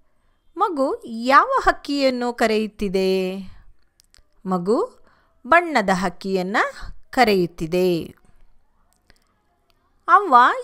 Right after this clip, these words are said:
ಎಲ್ಲಿಗೆ ಹೋಗಿಹಳು? ಅವ್ವ ನೀರಿಗೆ ಹೋಗಿಹಳು. ಮಗು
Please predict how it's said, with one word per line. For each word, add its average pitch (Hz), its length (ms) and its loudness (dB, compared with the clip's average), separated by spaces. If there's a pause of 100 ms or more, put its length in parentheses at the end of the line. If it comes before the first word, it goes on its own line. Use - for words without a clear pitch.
(100)
ಎಲ್ಲಿಗೆ 381 540 2
ಹೋಗಿಹಳು? 269 1080 4 (1200)
ಅವ್ವ 208 280 0 (800)
ನೀರಿಗೆ 262 680 0 (380)
ಹೋಗಿಹಳು. 196 1200 2 (2250)
ಮಗು 311 420 2